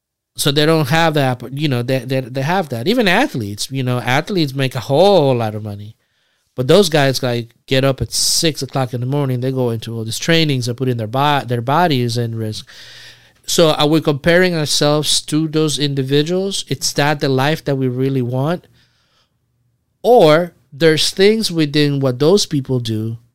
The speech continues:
that we wanna integrate in ourselves. And you could look at that and compare yourself, "Well, they have that.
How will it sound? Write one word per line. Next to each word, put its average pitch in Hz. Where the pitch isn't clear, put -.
that 131
we 160
wanna 135
integrate 117
in 107
ourselves. -
And 143
you 180
could 175
look 226
at 175
that 135
and 131
compare 180
yourself, 147
"Well, 139
they 160
have 165
that. 117